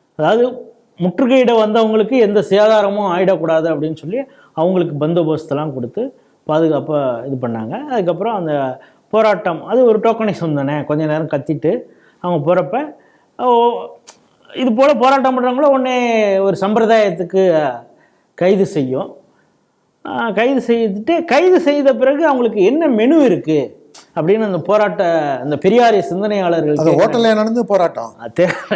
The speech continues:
Speaker 1: ரோட்ல தான் நடந்தது.
Speaker 2: ஓ.
Speaker 1: அவங்களை அடைச்சி வைப்பாங்க போல இருக்கு
Speaker 2: ஓ.
Speaker 1: ஹோட்டல்ல. அங்க வந்து
Speaker 2: ஓ.
Speaker 1: எல்லாம் இருக்கான்னு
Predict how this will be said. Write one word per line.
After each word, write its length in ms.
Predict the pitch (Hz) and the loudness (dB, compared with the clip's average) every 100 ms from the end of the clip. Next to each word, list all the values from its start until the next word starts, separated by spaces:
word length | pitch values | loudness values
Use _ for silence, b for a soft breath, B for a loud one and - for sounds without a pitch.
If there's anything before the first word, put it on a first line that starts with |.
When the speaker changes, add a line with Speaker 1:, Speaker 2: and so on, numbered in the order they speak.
| 120 | -4
Speaker 1:
ரோட்ல 260 | 135 190 240 | -2 0 2
தான் 240 | 233 247 | 2 2
நடந்தது. 600 | 202 202 202 180 285 - - | -2 0 2 4 2 -2 0
Speaker 2:
ஓ. 100 | 185 | 2
Speaker 1:
அவங்களை 20 | |
அடைச்சி 420 | 175 175 254 - | 4 2 2 2
வைப்பாங்க 420 | 311 214 240 226 | 2 2 0 0
போல 140 | 202 202 | 2 2
இருக்கு 440 | 165 156 160 - _ - | 0 -4 -8 -16 _ -4
Speaker 2:
ஓ. 140 | 156 | 0
Speaker 1:
ஹோட்டல்ல. 500 | 139 180 123 113 117 - | 0 -2 -4 -10 -14 -6
அங்க 200 | 240 240 | -2 0
வந்து 260 | 226 262 226 | 2 4 6
Speaker 2:
ஓ. 40 | |
Speaker 1:
எல்லாம் 240 | 214 - | 6 4
இருக்கான்னு 420 | - 208 285 311 | 2 0 -2 -6